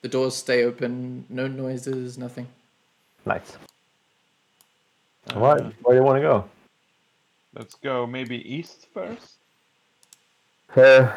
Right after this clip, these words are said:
Speaker 2: yeah. Is it, is it, like, a panel here somewhere that opened up as well?
Speaker 3: Yeah, I think it's just
Speaker 1: Okay,
Speaker 3: where,
Speaker 1: when you
Speaker 3: where
Speaker 1: go
Speaker 3: I
Speaker 1: in the
Speaker 3: was before.
Speaker 1: east, uh, panel, you notice that there's another door, like,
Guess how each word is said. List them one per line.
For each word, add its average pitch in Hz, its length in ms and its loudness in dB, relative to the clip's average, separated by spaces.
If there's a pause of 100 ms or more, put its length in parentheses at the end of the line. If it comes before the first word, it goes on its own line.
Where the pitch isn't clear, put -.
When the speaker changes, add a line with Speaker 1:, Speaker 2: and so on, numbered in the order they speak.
Speaker 2:
yeah. 185 320 4 (100)
Is - 180 0
it, 135 160 8
is 120 180 0
it, 139 120 4
like, 123 120 4
a 127 60 6
panel 127 320 2
here 120 220 6
somewhere 151 320 4
that 151 80 6
opened 147 280 4
up 151 160 0
as 120 100 -6
well? 240 140 -4 (440)
Speaker 3:
Yeah, 110 320 -12
I - 60 -20 (100)
think 104 180 -20
it's - 160 -20 (120)
just - 160 -18
Speaker 1:
Okay, 120 260 -2
Speaker 3:
where, 110 100 -14
Speaker 1:
when 139 140 -6
you 185 120 -6
Speaker 3:
where - 100 -10
Speaker 1:
go 196 60 -2
Speaker 3:
I 196 40 -4
Speaker 1:
in 175 80 -6
the 143 60 -10
Speaker 3:
was - 80 -18
before. 151 100 -12
Speaker 1:
east, - 440 -12 (120)
uh, 120 280 -6 (140)
panel, 117 480 -8 (280)
you 131 120 -6
notice 143 380 -4
that - 180 -10
there's 131 180 -2
another 135 340 -4
door, 123 380 -4
like, 110 240 -10